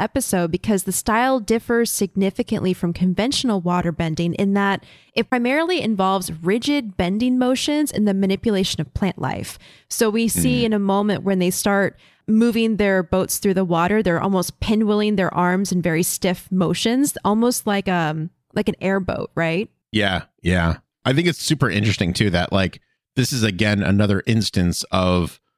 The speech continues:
Speaker 2: the black and white rules of bending kind of turning into gray a little bit, where
Speaker 1: Yeah.
Speaker 2: they're plant bending,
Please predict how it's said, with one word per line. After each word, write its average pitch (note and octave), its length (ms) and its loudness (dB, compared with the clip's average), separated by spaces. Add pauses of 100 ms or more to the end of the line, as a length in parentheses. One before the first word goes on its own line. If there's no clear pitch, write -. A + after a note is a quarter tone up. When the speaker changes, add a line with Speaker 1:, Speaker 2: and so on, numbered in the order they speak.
Speaker 2:
the G2+ 180 0
black A2 320 0
and G#2 140 4
white G2 200 0
rules F#2+ 360 2
of D#2 120 0
bending E2 380 0
kind F2 240 0
of D2+ 260 -2
turning E2+ 300 0
into D#2 140 0
gray D#2 260 -2
a D2 80 -2
little C2+ 200 -2
bit, - 200 -4
where D#2 320 0 (220)
Speaker 1:
Yeah. F#3+ 220 0 (140)
Speaker 2:
they're G#2 120 0
plant F3+ 440 0
bending, F2 460 0